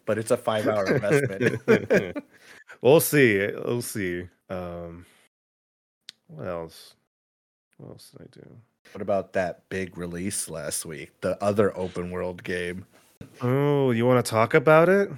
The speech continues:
Speaker 1: I mean, a little bit. <laughs> I mean, it's, you know, it's a
Speaker 2: I'll
Speaker 1: big
Speaker 2: talk about
Speaker 1: deal.
Speaker 2: it.
Speaker 1: I mean, we can. I'm just, you know, you, I, I'll just shout out really quick that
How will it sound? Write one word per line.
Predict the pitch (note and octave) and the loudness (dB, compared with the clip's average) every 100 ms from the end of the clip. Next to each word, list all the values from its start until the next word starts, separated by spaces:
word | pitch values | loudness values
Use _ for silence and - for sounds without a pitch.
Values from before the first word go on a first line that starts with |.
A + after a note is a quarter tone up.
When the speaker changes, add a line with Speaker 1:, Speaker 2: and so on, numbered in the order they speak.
| - - | -14 -4
Speaker 1:
I | E3 G3 | 0 0
mean, | G#3 G#3 | 0 2
a | G3 | 2
little | D#3 E3 A#3 F#3+ | 4 4 4 2
bit. | C3 C3 C3 B2+ | 2 4 4 0
<laughs> | B2 | -4
I | E3 | 0
mean, | C#3+ C#3 C3 | 2 2 4
it's, | C#3 C#3 - - - | 2 2 -2 -8 -2
you | G3 | 2
know, | D3 C3 C#3+ | 6 6 6
it's | C3+ - | 4 2
a | |
Speaker 2:
I'll | F#2 D3 | 4 6
Speaker 1:
big | D3+ | 8
Speaker 2:
talk | A#2 - | 6 6
about | A2 - C3+ | 2 4 4
Speaker 1:
deal. | |
Speaker 2:
it. | - | 2
Speaker 1:
I | |
mean, | C3+ C#3+ | 2 0
we | F#3+ | -2
can. | - B2+ C3+ A#2 | 0 4 4 4
I'm | B2 | 0
just, | B2 - - - - | -4 -12 -20 -20 -4
you | F3 | 0
know, | C3+ A2 | 4 4
you, | A#2 A#2+ - _ _ - | 2 -2 -6 _ _ -2
I, | A2+ A2 - - - - | -2 -2 -8 -16 -10 0
I'll | B2+ | 2
just | C3+ - | 2 6
shout | B2 A#2+ | 8 8
out | A2 | 6
really | A2+ G#2+ | 4 2
quick | A#2 G#2 | -2 0
that | A2 A2+ A2+ - A2+ | 0 0 -4 -4 -6